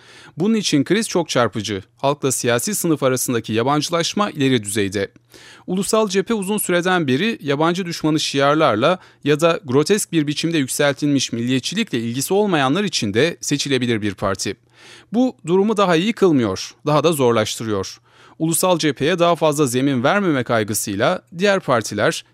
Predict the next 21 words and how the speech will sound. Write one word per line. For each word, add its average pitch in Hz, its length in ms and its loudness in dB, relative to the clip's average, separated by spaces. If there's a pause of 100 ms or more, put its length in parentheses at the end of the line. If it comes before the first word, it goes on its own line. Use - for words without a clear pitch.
(140)
iç - 200 -4
politikada, 127 800 0
dış 202 200 -2
politikada 120 580 -4
ve 139 180 2 (160)
Avrupa 190 340 2
politikalarında 131 920 0
şiar 202 400 2
ve 135 80 0
konseptlerinin 175 840 0
bazı 185 320 0
bölümlerinde 127 560 0
değişikliğe 147 480 0
gidecektir. 101 680 -6 (440)
Ancak 185 340 -2
bu 190 60 -2
siyasi 190 480 0
kabuk 190 300 -2
değiştirmenin 156 720 0
başarılı 135 400 0
olacağı 127 560 0